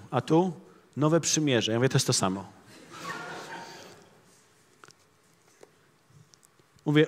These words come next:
„Ułatwię ci. To jest w Ewangeliach”. Mówię: „Są cztery Ewangelie. Mateusza, Łukasza, Marka i Jana.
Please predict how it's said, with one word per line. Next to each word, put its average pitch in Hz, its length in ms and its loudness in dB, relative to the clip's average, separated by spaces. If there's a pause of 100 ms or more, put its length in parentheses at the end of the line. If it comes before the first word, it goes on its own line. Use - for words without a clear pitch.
„Ułatwię 180 520 6
ci. 143 360 -6 (640)
To 156 100 4
jest 156 240 6
w - 120 -10
Ewangeliach”. 143 640 4 (560)
Mówię: 151 140 6
„Są - 140 4
cztery 180 280 4
Ewangelie. 107 580 2 (680)
Mateusza, 175 640 4
Łukasza, 135 500 0
Marka 117 420 0
i 110 100 -4
Jana. 87 340 0